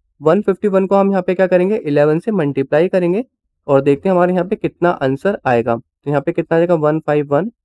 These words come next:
multiply one five one, वन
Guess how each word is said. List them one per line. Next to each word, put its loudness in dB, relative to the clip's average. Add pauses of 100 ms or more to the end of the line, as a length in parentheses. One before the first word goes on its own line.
(240)
multiply -2 (140)
one 0
five -2
one, -2 (460)
वन 0